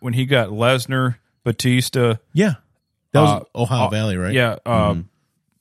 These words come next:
Speaker 1: What's his name? The Orton.
Speaker 2: Oh, Ky-, yeah.
Speaker 1: He got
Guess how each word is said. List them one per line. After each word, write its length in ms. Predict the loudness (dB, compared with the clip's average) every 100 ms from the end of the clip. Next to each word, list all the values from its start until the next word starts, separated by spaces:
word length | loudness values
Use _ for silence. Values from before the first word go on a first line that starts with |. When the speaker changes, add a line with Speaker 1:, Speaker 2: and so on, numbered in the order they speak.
| -10
Speaker 1:
What's 160 | -6 -4
his 160 | -2
name? 300 | -2 0 -2
The 280 | -4 -4 -6 -10 _
Orton. 480 | 2 2 2 -4 -6 _ _ _ _
Speaker 2:
Oh, 160 | -4 -4
Ky-, 120 | -4
yeah. 240 | -6 -6 -4
Speaker 1:
He 140 | -2
got 180 | 0 0